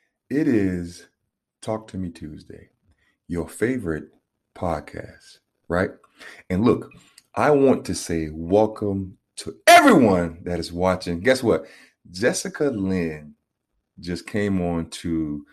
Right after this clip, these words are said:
Talk to Me Tuesday first, and she beat my Auntie Cindy. Look, you guys are getting too comfortable with beating Auntie Cindy now.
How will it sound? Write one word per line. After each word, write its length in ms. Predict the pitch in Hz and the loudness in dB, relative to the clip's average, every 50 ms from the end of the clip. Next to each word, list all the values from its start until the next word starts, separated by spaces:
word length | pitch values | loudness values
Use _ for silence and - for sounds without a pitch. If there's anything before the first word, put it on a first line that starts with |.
| - _ _ _ _ - | -20 _ _ _ _ -6
Talk 240 | - 98 98 - | -4 -2 -2 -2
to 140 | - - - | -4 -4 -2
Me 80 | - 82 | -2 -2
Tuesday 460 | 82 - 90 85 82 78 - 78 73 | -2 -2 -4 -4 -4 -4 -6 -8 -8
first, 680 | 73 - - - 98 87 78 76 73 - - - - - _ - - - _ _ - | -10 -12 -6 -2 0 0 0 -2 -6 -10 -14 -16 -18 -20 _ -20 -20 -20 _ _ -2
and 340 | 90 90 90 87 87 87 85 | 0 2 2 2 2 0 0
she 220 | - - 110 95 | 0 2 2 2
beat 360 | 92 95 98 120 156 170 - 107 | 2 4 2 2 2 2 2 2
my 180 | 98 92 92 | 2 2 2
Auntie 420 | - 90 90 92 - - - 85 80 | 2 2 0 0 -2 -4 -8 -8 -8
Cindy. 300 | - - 92 78 76 80 | -6 -6 -4 -4 -2 2
Look, 300 | 127 123 107 - - - - - - _ _ _ _ _ | 4 4 4 2 0 -8 -16 -20 -20 _ _ _ _ _
you 120 | 107 - | -6 0
guys 380 | - - 214 202 202 190 170 156 | 2 2 4 4 4 4 6 4
are 100 | 135 131 | 4 2
getting 360 | 156 139 151 160 139 139 127 | 4 4 4 4 4 2 0
too 200 | 127 180 185 180 | 0 -2 -2 -2
comfortable 480 | - - 160 170 170 - 127 120 117 | 0 0 0 2 2 0 0 2 2
with 100 | 110 95 | 2 2
beating 220 | - 127 127 113 - | 2 0 -2 -2 -2
Auntie 340 | 113 120 95 - - 120 110 | -2 -4 -4 -4 -6 -8 -6
Cindy 320 | 117 - 123 110 95 85 | -4 -2 -2 -2 -2 -2
now. 280 | 80 78 73 73 76 | -2 -4 -6 -8 -8